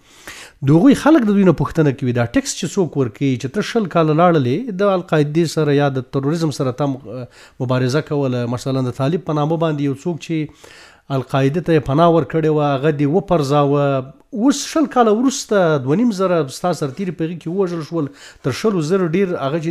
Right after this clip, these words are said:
دي ستا، آه، دلته زخمیان شول، په تریلیونو ډالرو تا هلته مصرف کړل، زموږ ټیکس دلته ورکړ، تا بېرته حکومت هغې خلکو ته وسپاره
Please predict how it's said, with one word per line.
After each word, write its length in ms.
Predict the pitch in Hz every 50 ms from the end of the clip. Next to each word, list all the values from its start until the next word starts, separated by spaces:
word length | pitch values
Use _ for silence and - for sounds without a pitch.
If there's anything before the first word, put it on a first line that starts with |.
| 170
دي 60 | 185 170
ستا، 280 | - - 185 185 185
آه، 400 | 175 165 156 160 147 147 143 143 151
دلته 120 | 151 143
زخمیان 480 | 135 120 127 - - 156 175 202 208 180 151 175
شول، 240 | 190 185 165 147 - - - - - - _ -
په 60 | 156
تریلیونو 540 | - - 165 165 175 175 190 202 247 269 247 185 175
ډالرو 340 | 175 180 214 240 226 214 175
تا 160 | 151 196 208
هلته 220 | 208 - 202 180 156
مصرف 380 | 135 - 170 190 233 - - -
کړل، 260 | 202 190 185 151 143
زموږ 320 | 180 196 180 170 - -
ټیکس 240 | 226 226 - - 196
دلته 240 | 185 160 175 170 185
ورکړ، 320 | 220 208 - - 208 180 156 - - - - _ _ -
تا 140 | - 269
بېرته 400 | 247 240 349 330 - - 330 302
حکومت 320 | 277 - 269 285 269 277 277
هغې 140 | 247 269 240 - 269
خلکو 160 | 240 - 233
ته 180 | - 247 240 233
وسپاره 340 | - - - 226 214 220 214